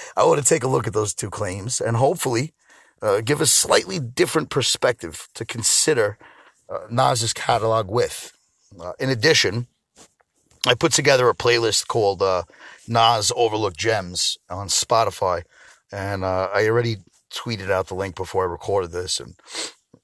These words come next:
you know, if need be, I'll do it again. But, uh, the link for that is there. It's a dope playlist. It's, it's not like a best of, you know, where you're gonna just get a bunch of the singles. And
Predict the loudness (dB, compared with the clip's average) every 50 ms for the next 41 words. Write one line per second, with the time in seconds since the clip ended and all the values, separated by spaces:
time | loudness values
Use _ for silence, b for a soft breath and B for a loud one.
0 | _ _ -14 -8 -6 -6 -6 -6 -8 -12 -14 -12 -10 -8 -6 -6 -6 -4 -2 0
1 | 0 0 0 -2 -4 -4 0 0 0 0 0 0 -2 -4 -4 -4 B B B B
2 | B B B 2 2 2 2 2 2 2 0 0 0 -2 0 2 2 2 2 0
3 | 0 2 4 4 4 4 4 2 0 0 2 2 2 2 2 2 2 2 2 0
4 | -4 -6 -8 -10 -8 -4 -4 -4 -4 -4 -4 -2 0 2 2 2 2 0 0 0
5 | 0 0 0 0 2 2 2 2 0 -2 -8 -16 -14 -10 -6 -4 -4 -4 -4 -4
6 | -4 -4 -4 -4 -4 -6 -6 -6 -6 -6 -8 -8 -8 _ _ -6 -4 -2 -2 -2
7 | -2 -2 -4 -4 -2 -2 0 0 0 0 0 -2 -2 -4 -6 -10 -12 -14